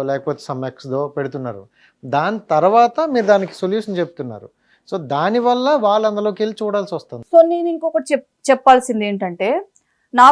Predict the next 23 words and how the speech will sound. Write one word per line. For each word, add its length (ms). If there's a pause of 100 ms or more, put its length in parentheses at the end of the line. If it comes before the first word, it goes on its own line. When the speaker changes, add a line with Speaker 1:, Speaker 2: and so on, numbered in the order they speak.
Speaker 2:
ఫాలోవర్స్కి 600 (100)
తెలుసు 300 (380)
నేను 220
ట్రోలింగ్ 380
చేసేటప్పుడు 520 (140)
ఫస్ట్ 240 (380)
ఒక 100 (160)
బూత్ 180 (120)
వీడియో 240
వచ్చి 200
తర్వాత 320
నేను 160
వేసే 240
కౌంటర్ 380
కోసం 240
ఎదురు 220
చూస్తారు 340
నా 40 (120)
ఫాలోవర్స్ 360 (120)
తను 160
ఏం 160
చెప్పిందని. 480 (400)
So 80